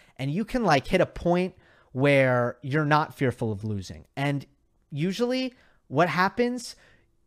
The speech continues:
you become a world beater. Federer in twenty seventeen, Nadal in twenty twenty-two. We talked about this a ton at the beginning of the year.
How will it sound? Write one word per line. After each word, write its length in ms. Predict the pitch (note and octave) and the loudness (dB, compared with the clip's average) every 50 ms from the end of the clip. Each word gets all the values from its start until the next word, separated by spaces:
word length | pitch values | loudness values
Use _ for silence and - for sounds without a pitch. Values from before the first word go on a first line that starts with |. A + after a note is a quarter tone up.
| _ _ _ _ _ _ _ _ _ _ | _ _ _ _ _ _ _ _ _ _
you 140 | F#3+ D3+ F3+ | -4 -2 -2
become 280 | E3+ G#3 - - A#3+ A#3 | -2 -2 0 0 2 4
a 80 | G#3+ | 4
world 480 | D#3+ C#3 C3+ C#3+ E3 F3+ G3 F#3+ D3+ G#2+ | 2 2 4 4 6 6 6 6 2 -2
beater. 320 | B2 G#2+ F#2 F#2+ G2+ - _ _ _ _ _ _ _ _ _ | -4 -6 -6 -8 -12 -18 _ _ _ _ _ _ _ _ _
Federer 420 | - - - E3+ E3+ F#3 G#3 G3+ G3+ | -10 2 4 6 6 8 6 4 4
in 80 | G3 | 2
twenty 260 | - - G3+ G3 G3 | 0 2 2 2 2
seventeen, 560 | F3+ - - G3 F#3+ F#3+ F3 - G3 G3+ F#3+ E3+ | 2 2 2 2 2 0 -2 -2 -2 -2 -2 -2
Nadal 320 | C3 A#2 C#3 D3 F3 F#3 | 0 2 4 4 4 2
in 60 | F3+ | 0
twenty 240 | - - F#3+ F#3 F3+ | -2 -2 0 0 0
twenty-two. 400 | - - F#3+ F3+ F3 - - F#3+ | 0 0 0 -2 -2 -2 -2 -2
We 100 | E3+ D#3 | -2 -2
talked 240 | - - F3 E3+ - | -2 0 -2 -2 -2
about 200 | F#3 F#3+ - F3+ | -2 -4 -4 -4
this 140 | F3+ - - | -4 -6 -6
a 40 | |
ton 280 | C3 - - - E3+ E3+ | -8 -8 -4 -2 -2 -2
at 80 | D#3+ - | -2 -4
the 60 | C3 | -4
beginning 280 | B2 B2 C#3 C#3+ D#3 | -4 -2 -2 0 0
of 60 | D#3+ D3 | 0 0
the 60 | C#3 | 2
year. 340 | C3+ C#3 C#3 C#3+ D3 D3+ | 2 2 2 2 2 0